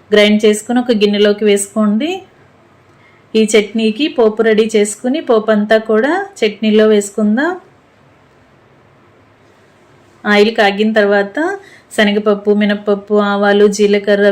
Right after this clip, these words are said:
వెల్లుల్లి రెబ్బలు, కొన్ని ఎండుమిర్చి ముక్కలు కూడా వేసుకుని కొన్ని కరివేపాకులు కూడా వేసుకుని పోపు అంతా కూడా బాగా ఫ్రై అయిన తర్వాత తీసుకుని చట్నీలో వేసుకు-,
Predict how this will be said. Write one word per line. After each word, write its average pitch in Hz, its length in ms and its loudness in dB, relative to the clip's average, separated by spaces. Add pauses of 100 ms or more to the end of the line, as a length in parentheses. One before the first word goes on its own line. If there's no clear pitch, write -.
వెల్లుల్లి 202 380 2
రెబ్బలు, 196 420 -2
కొన్ని 208 260 -2
ఎండుమిర్చి 202 460 -2
ముక్కలు 208 300 0 (120)
కూడా 208 220 2
వేసుకుని 240 420 -2
కొన్ని 208 240 0
కరివేపాకులు 202 720 0
కూడా 202 240 0
వేసుకుని 226 460 -6 (640)
పోపు 202 200 2
అంతా 202 240 0
కూడా 214 240 0
బాగా 202 340 2
ఫ్రై 208 200 0
అయిన 208 240 2
తర్వాత 196 440 -2 (140)
తీసుకుని 233 460 -4 (100)
చట్నీలో 208 380 0
వేసుకు-, 202 560 -4